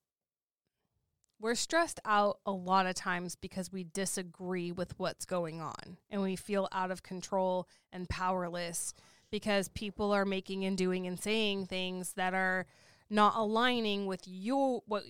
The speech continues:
what you want and not aligning with your opinions and not aligning with, you know, how you would handle that situation.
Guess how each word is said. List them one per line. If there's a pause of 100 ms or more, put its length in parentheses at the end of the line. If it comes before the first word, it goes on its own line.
what
you
want
and (320)
not
aligning
with
your
opinions
and
not
aligning
with, (580)
you
know,
how
you
would
handle
that
situation.